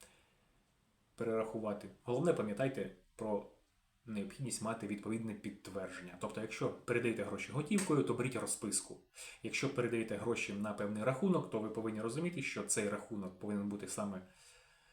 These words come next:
тієї особи, перед якою у вас є борг,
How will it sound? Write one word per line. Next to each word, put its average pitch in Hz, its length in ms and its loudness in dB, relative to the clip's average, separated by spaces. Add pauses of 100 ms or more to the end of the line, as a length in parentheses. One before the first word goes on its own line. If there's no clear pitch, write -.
(200)
тієї 123 340 0
особи, 101 440 0 (1500)
перед 113 260 2
якою 104 400 2
у 92 40 -2
вас 92 220 -6
є 98 60 -4
борг, 156 440 0